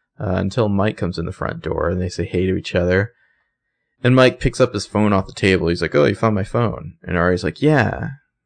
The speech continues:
Can I talk to you for a sec?" And Mike's like, "Look, I'm starving. Can we do this later?" And Ari says, "Allison's been arrested for Mona's murder." And Mike's just like, "Okay." <laughs> Because Mike don't give a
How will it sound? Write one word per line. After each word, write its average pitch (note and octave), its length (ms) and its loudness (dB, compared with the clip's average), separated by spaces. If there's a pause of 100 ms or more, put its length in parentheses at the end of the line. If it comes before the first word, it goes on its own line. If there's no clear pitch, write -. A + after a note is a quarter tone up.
(140)
Can C3 120 -4
I C#3 40 0
talk C#3 220 0
to - 40 -8
you D3 60 -6
for - 100 -6
a C#3 40 -10
sec?" C#3+ 280 -4 (520)
And G2 160 -4
Mike's F2+ 280 0
like, C#2 200 -2
"Look, G2+ 280 0
I'm E2+ 100 -8
starving. D2+ 400 2
Can G2 100 -4
we G2+ 60 0
do G#2+ 120 0
this G2+ 160 -2
later?" G#2+ 380 2 (1000)
And F2+ 360 -2
Ari F2+ 240 0
says, F#2 520 -2
"Allison's A#2+ 460 -2
been F2+ 140 -6
arrested E2 500 -6 (380)
for - 160 -8
Mona's F#2+ 360 -2
murder." F2 420 -6 (380)
And A2 140 -2
Mike's A#2 280 2
just - 200 -4
like, F2 260 0 (160)
"Okay." F#2 640 -2
<laughs> - 40 -20 (880)
Because - 280 0 (100)
Mike A2+ 160 -2
don't - 220 -8
give - 140 -10
a - 40 -12